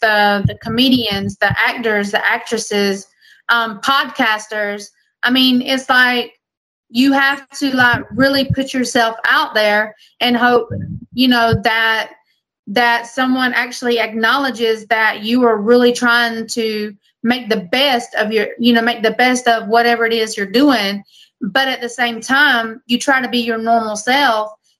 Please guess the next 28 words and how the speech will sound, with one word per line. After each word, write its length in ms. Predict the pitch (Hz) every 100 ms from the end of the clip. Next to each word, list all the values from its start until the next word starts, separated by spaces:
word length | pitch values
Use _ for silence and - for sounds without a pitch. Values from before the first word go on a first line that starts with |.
| _
People 260 | 294 302 302
don't 160 | 294
wanna 200 | 277 277
see 180 | 269 339
your 140 | 403 285
normal 360 | 226 208 190
self. 460 | - 202 175 - - _ - -
They 100 | 240
wanna 300 | 277 320 302
see 260 | 302 294 277
a 100 | 254
whole 360 | - 285 277
different, 560 | 254 262 262 247 233 339 - _ _ _
um, 280 | 240 240 226
side 440 | 202 - 269 285 226
of 60 |
you. 160 | 214 208
They 120 | 226
wanna 240 | 254 277
see 320 | 262 262 247 233
something 580 | 254 240 233 214 208
totally 480 | 202 262 254 233 202
different. 540 | 180 294 320 196 190 - _ _ _ _ -
And 440 | 247 240 233 254
so 260 | 269 254 240
whenever 320 | 247 247 240
you 180 | 233 247
go 540 | 247 262 247 240 -